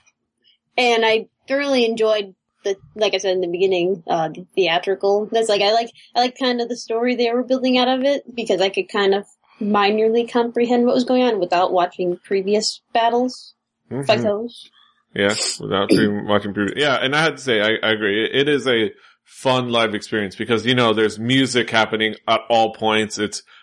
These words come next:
Speaker 2: loud and obnoxious, uh, just screaming his head off, commentating on every moment,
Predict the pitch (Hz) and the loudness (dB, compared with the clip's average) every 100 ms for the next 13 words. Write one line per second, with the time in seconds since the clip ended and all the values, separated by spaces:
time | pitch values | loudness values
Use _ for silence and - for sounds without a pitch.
0 | - 110 107 117 127 135 120 107 107 - | -12 -8 -4 0 0 0 0 2 2 0
1 | 113 - - _ _ _ - 104 104 101 | -2 -2 -16 _ _ _ 0 2 4 4
2 | 101 98 95 - _ _ _ _ - 107 | 4 2 -2 -8 _ _ _ _ -20 -6
3 | 110 120 - - - - 143 143 139 127 | -2 -2 -4 -12 -12 -2 0 2 2 0
4 | 123 113 110 107 - 127 123 127 127 123 | 2 2 4 2 0 -2 0 -2 0 0
5 | 117 110 85 113 117 123 110 107 104 107 | 0 0 2 0 0 -2 0 0 0 -2